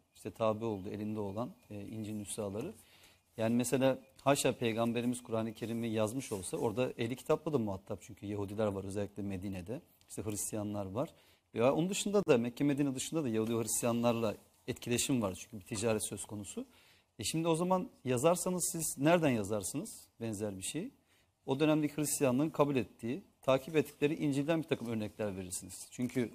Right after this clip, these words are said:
onların kitaplarında, kullandıkları kitaplarda yer almayan örnekleri vermeniz sizin elinizi zayıflatır.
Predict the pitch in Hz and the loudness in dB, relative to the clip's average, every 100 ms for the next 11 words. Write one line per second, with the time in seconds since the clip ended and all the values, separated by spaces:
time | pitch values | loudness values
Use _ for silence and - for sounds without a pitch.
0 | - 113 123 151 - 135 123 139 135 139 | -6 -2 0 0 2 4 4 4 2 4
1 | 127 - 110 117 120 147 131 - 120 - | 2 0 -2 -2 0 0 0 2 0 2
2 | 127 123 113 113 139 139 120 123 120 123 | 2 4 4 6 6 6 2 0 0 0
3 | 143 131 135 147 185 196 175 170 160 160 | 0 2 4 2 0 0 0 4 4 6
4 | 156 131 - 101 101 | 8 6 6 -8 -10